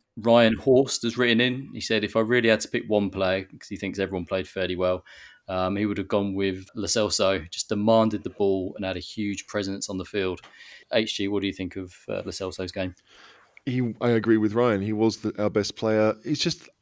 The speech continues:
Speaker 2: everyone knows that he's comfortable with it. Everyone knows they trust him as well. I mean, that's just
Speaker 1: Yeah.
Speaker 2: it. Like,
Speaker 1: Mm.
Speaker 2: most of the team are comfortable on the ball. Even Sissoko,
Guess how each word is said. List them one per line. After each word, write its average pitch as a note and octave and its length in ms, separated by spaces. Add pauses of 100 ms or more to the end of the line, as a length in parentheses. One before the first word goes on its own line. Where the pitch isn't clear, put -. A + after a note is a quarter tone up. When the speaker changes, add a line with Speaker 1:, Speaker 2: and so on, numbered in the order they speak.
(220)
Speaker 2:
everyone D#3+ 440
knows C3+ 300
that A2+ 100
he's G#2+ 140
comfortable G2+ 400
with F#2+ 220
it. A#2+ 180
Everyone C#3 320
knows A#2 320
they B2 100
trust F#3 360
him G#2+ 120
as G#2 120
well. F#2+ 320 (340)
I B2+ 40
mean, C3+ 120
that's B2+ 180
just G#2 200
Speaker 1:
Yeah. A#2+ 60
Speaker 2:
it. F#2+ 40
Like, G2+ 160
Speaker 1:
Mm. B2 100
Speaker 2:
most F#3 240
of D#3+ 60
the A#2+ 80
team A2 240
are G2+ 60
comfortable A2 500
on G2+ 120
the G2+ 60
ball. G2 240
Even D#3+ 220
Sissoko, D3+ 600